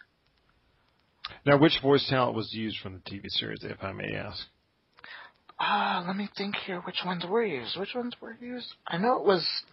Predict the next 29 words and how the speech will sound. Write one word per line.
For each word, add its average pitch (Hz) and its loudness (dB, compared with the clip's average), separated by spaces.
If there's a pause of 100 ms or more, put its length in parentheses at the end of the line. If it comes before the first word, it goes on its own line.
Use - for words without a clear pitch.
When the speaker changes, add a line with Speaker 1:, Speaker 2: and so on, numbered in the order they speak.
(260)
Speaker 2:
at 175 6
least, 185 0
t-, - -6
from 160 4
my 139 4
knowledge, 147 4
I 143 4
don't, 247 4 (160)
um, 151 -2 (260)
people 143 2
are 131 4
probably 127 2
gonna 127 0
hate 135 -4
me 143 -8
for 147 0
this, 151 0 (320)
I 135 0 (100)
don't 139 4
watch 156 0
much 139 -4
of 139 -6
this 165 -6
series. 127 -6 (440)
Shame 131 2
on 156 4
me. 131 -6 (640)
But 170 6
I 147 4